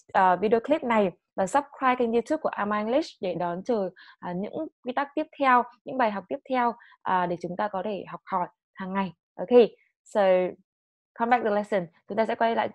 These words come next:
bài học ngày hôm nay nhé. Quy tắc số chín, từ có chứa o cộng một phụ âm cộng e và cái quy tắc này là đứng cuối từ.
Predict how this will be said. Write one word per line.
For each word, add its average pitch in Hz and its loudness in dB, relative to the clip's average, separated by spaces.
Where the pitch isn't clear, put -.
bài 196 -2
học 185 -4
ngày 185 -6
hôm 190 -8
nay 220 -4
nhé. 247 -2
Quy 302 4
tắc 349 4
số 254 8
chín, 220 0
từ 240 8
có 185 4
chứa 196 -2
o 254 4
cộng 202 -6
một 190 -4
phụ - -10
âm 233 0
cộng - -6
e 233 -2
và 185 0
cái - -6
quy 233 -2
tắc 269 -4
này 240 -4
là 190 -4
đứng 175 -6
cuối 180 -4
từ. 196 2